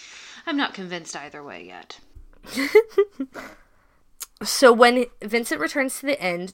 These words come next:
Speaker 2: two doctors attend hi-, to him, but are unable to remove the bullet without a surgeon. Theo arrives at Vincent's side in the morning of July twenty-eighth.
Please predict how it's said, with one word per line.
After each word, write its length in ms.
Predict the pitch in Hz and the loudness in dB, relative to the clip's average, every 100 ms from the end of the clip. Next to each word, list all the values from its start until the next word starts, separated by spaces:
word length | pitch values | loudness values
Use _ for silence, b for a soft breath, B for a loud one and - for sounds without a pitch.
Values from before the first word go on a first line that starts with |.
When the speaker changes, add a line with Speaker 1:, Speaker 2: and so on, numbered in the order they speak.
| _ | _
Speaker 2:
two 300 | - 226 247 | -10 -6 -6
doctors 540 | 240 214 208 220 220 214 | 2 4 4 -2 -4 -6
attend 420 | - 185 175 180 | -10 -8 -8 -8
hi-, 260 | 175 - - | -8 -8 -8
to 160 | - 185 | -6 -4
him, 320 | 175 165 170 B B B | -4 -6 -10 B B B
but 120 | 190 | 2
are 100 | 196 | 4
unable 420 | 175 214 220 220 220 | 4 4 2 0 -2
to 140 | 214 | 0
remove 340 | 196 180 180 175 | -2 -2 -4 -6
the 60 | |
bullet 260 | 170 175 165 | -2 0 0
without 280 | 175 160 165 | -2 -4 -6
a 40 | |
surgeon. 600 | - 147 - - 214 202 - b b b b | -8 -10 -10 -12 -12 -14 -18 b b b b
Theo 320 | - 214 240 | -6 4 6
arrives 340 | 269 262 247 226 | 8 6 6 4
at 140 | 214 | -4
Vincent's 420 | 185 196 190 196 | -4 -6 -6 -10
side 300 | - 185 175 | 0 2 2
in 140 | 180 180 | -2 -6
the 60 | |
morning 380 | 175 180 185 190 | -2 0 0 -2
of 120 | 180 | -6
July 240 | 180 175 170 | -4 -4 -4
twenty-eighth. 760 | - 180 - 160 160 - - | -6 -10 -8 -10 -10 -12 -16